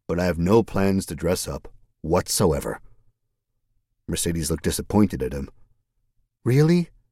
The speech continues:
Not even a hat? Not even a bandana. I'll be there to observe, not to dress up.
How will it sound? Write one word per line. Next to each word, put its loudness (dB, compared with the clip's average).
Not 4
even 4
a 4
hat? 0
Not -2
even 0
a 0
bandana. 0
I'll -4
be 0
there 6
to 0
observe, 0
not -12
to -6
dress 0
up. -2